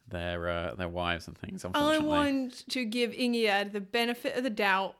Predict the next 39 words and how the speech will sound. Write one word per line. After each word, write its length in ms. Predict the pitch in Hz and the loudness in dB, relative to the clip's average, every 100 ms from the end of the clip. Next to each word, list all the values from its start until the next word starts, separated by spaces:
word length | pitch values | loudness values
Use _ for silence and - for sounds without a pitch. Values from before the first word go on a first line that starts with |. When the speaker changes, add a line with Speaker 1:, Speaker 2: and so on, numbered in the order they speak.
| - | -2
Speaker 2:
and 180 | 202 196 | -2 -2
just 200 | 190 - | -6 -2
say 260 | 202 202 | 0 0
that 140 | 190 - | -4 -8
she 180 | 214 | -6
was 220 | 196 185 - | -4 -6 -10
such 600 | - 233 226 - - - | -8 0 0 0 -8 -8
a 60 | 247 | -8
cool 360 | - 254 226 | -2 4 6
lady 680 | 220 220 208 180 175 185 185 | 6 4 2 -2 -2 -2 -2
that 200 | 202 180 | -4 -4
Philip 560 | - 220 208 202 190 - | -4 -2 -2 -2 -4 -6
just 520 | 202 180 - - - _ _ _ | -6 -6 -8 -16 -20 _ _ _
threw 300 | - 247 247 | -8 -2 0
caution 600 | 247 - 311 285 - 247 | -2 -2 0 0 0 -2
to 100 | 240 | 0
the 100 | 226 | 0
wind 420 | 220 226 175 180 - | 2 2 0 -8 -6
and 260 | 202 190 185 | -4 -4 -2
married 380 | 202 196 196 170 | -2 -2 -6 -8
her. 260 | - - _ _ _ _ | -10 -12 _ _ _ _
Speaker 1:
Yes, 380 | 151 - - - - | 0 0 -4 -10 2
but 320 | 139 - - - | 4 4 2 -2
it 300 | 135 113 131 | 0 0 6
does 260 | 156 160 | 8 8
seem 300 | - 127 120 | 4 4 4
more 260 | 120 127 120 | 4 6 8
likely 480 | 110 101 98 - 92 | 8 6 2 -2 0
that 320 | 98 92 - - | 2 0 -2 0
Inge 420 | 123 117 107 101 | 2 6 4 6
the 140 | 98 | 4
Older 520 | 131 131 131 107 98 - | 8 8 8 6 4 2
and 160 | 87 | -2
Halsteiner 840 | - 127 131 - 98 90 87 92 - | 0 0 0 0 0 2 2 0 -2
marrying 540 | 107 117 131 113 107 | 0 4 8 8 6
off 160 | 95 - | 2 4
their 220 | 101 101 | 4 4
heirs 420 | 110 98 87 85 | 4 2 2 0
to 300 | - 92 85 | -2 0 0